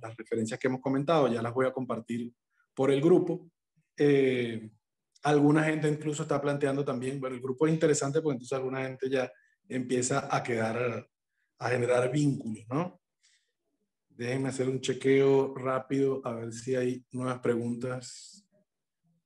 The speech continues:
Actualmente estamos en la constitución de una república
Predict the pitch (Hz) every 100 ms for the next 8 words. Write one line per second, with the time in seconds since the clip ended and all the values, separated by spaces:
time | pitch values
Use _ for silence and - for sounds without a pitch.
0 | _ _ _ _ - 131 175 180 208 196
1 | 185 160 175 175 165 147 - 139 151 147
2 | 165 165 147 135 139 156 160 156 143 127
3 | 117 110